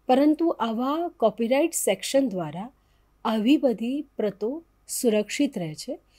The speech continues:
જે વર્ષો વરસ એક પેઢીથી બીજી પેઢી સુધી સતત રૂપાંતરિત થતી જાય છે. અને આ જે જ્ઞાનનું રૂપાંતરણ છે, જ્ઞાનનું પ્રસ્થાપન છે, એ જ ગ્રંથાલયનો એક મૂળભૂત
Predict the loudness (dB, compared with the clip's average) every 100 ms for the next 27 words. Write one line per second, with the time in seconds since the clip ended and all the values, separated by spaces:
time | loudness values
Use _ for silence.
0 | _ _ -4 2 2 2 0 0 -4 -2
1 | 0 2 0 0 -2 -6 -12 _ _ _
2 | _ 2 4 4 4 2 2 -2 -2 -4
3 | -4 -6 2 4 6 4 2 -2 -4 -8
4 | -8 -10 _ _ -6 0 2 2 0 -4
5 | -8 -2 0 0 -2 -4 -4 -8 -12 -10
6 | -12 -12 -16 -20 -20 _ _ _ _ _
7 | 0 4 4 2 _ _ 2 4 4 2
8 | -2 -2 -2 0 2 2 2 2 2 2
9 | -2 0 2 2 2 -2 -4 -6 -8 -8
10 | -6 -6 -4 -4 -4 -6 -8 -6 -8 -8
11 | -8 -8 -6 -6 -4 -4 -10 -14 _ _
12 | _ _ 2 2 2 0 0 -2 -2 -2
13 | -2 -2 -4 -6 _ _ -2 -2 -2 -10
14 | -4 2 2 2 -4